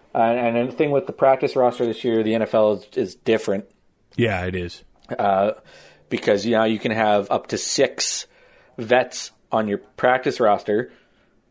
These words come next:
Speaker 1: so then it doesn't go against the cap, and you can activate two of them a week and then send them back to your practice roster without having to go through waivers.
Speaker 2: Okay.
Speaker 1: So you're gonna see a lot of movement there. So guys that are on practice roster deals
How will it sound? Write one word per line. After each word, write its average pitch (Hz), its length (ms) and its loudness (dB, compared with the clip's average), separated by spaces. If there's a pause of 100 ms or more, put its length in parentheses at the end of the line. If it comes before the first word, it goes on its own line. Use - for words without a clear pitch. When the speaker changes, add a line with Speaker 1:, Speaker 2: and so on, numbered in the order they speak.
(1000)
Speaker 1:
so - 180 -2
then 110 160 0
it 101 40 -2
doesn't 113 220 2
go 110 100 2
against 107 200 -2
the - 80 -10
cap, 113 420 0 (400)
and 127 680 0
you 117 160 -2
can 120 360 -6
activate 120 560 0
two 123 160 2
of 113 60 2
them 110 120 0
a 104 60 0
week 113 460 -2
and 110 100 -4
then 104 260 -4
send 113 200 -2
them 107 120 -4
back 117 240 2
to - 40 -8
your 110 80 -6
practice 120 420 0
roster 104 380 0
without 107 380 -2
having 107 160 0
to 107 80 -4
go 107 120 0
through 101 200 -8
waivers. 113 400 0
Speaker 2:
Okay. 98 300 -4
Speaker 1:
So 127 100 -2
you're 113 100 0
gonna 113 160 -2
see 120 140 0
a 110 60 2
lot 110 180 2
of 104 60 -2
movement 110 340 -2
there. 135 140 2
So 123 120 -6
guys 110 200 2
that 110 100 0
are 110 220 2
on 110 160 0
practice 113 340 0
roster 127 280 0
deals 139 340 -2